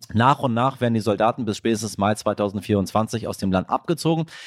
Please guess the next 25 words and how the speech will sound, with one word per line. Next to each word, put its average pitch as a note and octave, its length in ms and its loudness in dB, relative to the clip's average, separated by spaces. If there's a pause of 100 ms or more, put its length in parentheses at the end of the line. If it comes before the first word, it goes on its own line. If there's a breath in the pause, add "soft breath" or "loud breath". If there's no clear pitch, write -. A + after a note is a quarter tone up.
(220 loud breath)
Der G2+ 160 0
Einsatz A2+ 640 -2
wurde G#2 280 2
als G2 280 -2
gefährlich B2+ 580 -2
eingestuft G2 560 -4
und A#2 100 0
es G2+ 120 -4
gab G2+ 240 0
wiederholt G2+ 420 2
Streit A2+ 460 0
zwischen A2 420 -2
der G2+ 140 2
Militärregierung C3 1000 0
und C3 220 -2
der B2+ 120 0
U-N-Mission. C3 960 2
Mali A2+ 400 2
hat A2+ 240 -4
mit G#2 220 0
seinen G2+ 280 2
schätzungsweise G2+ 760 0
zwanzig G#2+ 440 -2
Millionen G2 380 4
Einwohnern G#2+ 540 0